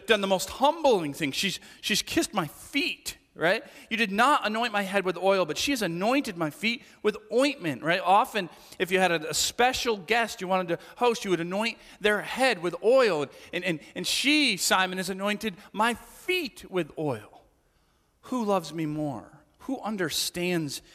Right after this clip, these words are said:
me more? He says, "Therefore, I tell you, her sins, which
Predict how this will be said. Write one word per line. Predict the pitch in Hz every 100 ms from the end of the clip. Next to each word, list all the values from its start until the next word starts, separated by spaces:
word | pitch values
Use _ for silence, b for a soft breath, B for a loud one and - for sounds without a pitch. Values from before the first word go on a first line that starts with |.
| B _
me | 147 135
more? | 139 147 117
He | 110
says, | - 131 - B B
"Therefore, | 151 170 180 170 139
I | 147 156 147 -
tell | - - 175 175 165
you, | 131 131 127 120 B B _
her | 180 180
sins, | - - - 170 170 185 202 214 - B B -
which | 147 -